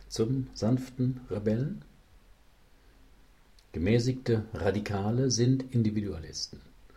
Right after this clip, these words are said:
meist nicht nur im Beruf. Sie haben ihre eigenen Ansichten und scheuen sich nicht, diese zu zeigen oder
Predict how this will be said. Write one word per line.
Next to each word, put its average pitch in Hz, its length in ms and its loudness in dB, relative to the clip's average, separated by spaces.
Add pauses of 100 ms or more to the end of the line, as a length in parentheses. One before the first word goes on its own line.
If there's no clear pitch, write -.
(220)
meist 107 540 2
nicht 123 240 2
nur 92 160 0
im 78 100 -6
Beruf. - 480 -14 (640)
Sie 71 340 -12
haben 73 420 -12
ihre 76 260 -14
eigenen 92 280 -4
Ansichten 117 600 2
und 110 160 4
scheuen 113 260 6
sich 107 220 0
nicht, 117 320 0 (480)
diese 101 240 0
zu - 120 -6
zeigen 104 540 2
oder 90 380 -6